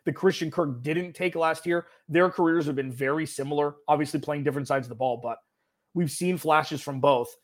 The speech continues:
We'll see, let's see if Byron Murphy can take that big step. Marco Wilson the same way, uh, to complement the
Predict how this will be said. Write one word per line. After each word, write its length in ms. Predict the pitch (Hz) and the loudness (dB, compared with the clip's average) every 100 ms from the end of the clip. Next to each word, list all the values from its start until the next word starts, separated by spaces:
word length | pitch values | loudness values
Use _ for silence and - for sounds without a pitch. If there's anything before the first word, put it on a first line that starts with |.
| _ | _
We'll 100 | 151 | -8
see, 140 | - | -2
let's 140 | 175 - | -2 2
see 60 | |
if 100 | 202 | 2
Byron 280 | 131 143 151 | 6 6 6
Murphy 220 | 143 139 | 2 0
can 120 | 131 123 | -6 -6
take 240 | 165 139 | -4 -2
that 200 | 135 127 | -4 -2
big 160 | 143 127 | -6 -4
step. 260 | 160 127 | -4 0
Marco 220 | 147 147 | 0 0
Wilson 360 | 151 147 151 139 | 2 4 4 2
the 80 | 127 | -8
same 240 | - 139 | -6 -2
way, 300 | 139 151 120 - _ _ _ | 2 2 2 -4 _ _ _
uh, 200 | 147 127 - | 0 2 -2
to 80 | - | -10
complement 580 | 135 170 160 147 135 131 - _ _ - | 2 4 4 2 -2 -2 -8 _ _ -4
the 340 | 143 143 123 | 4 4 4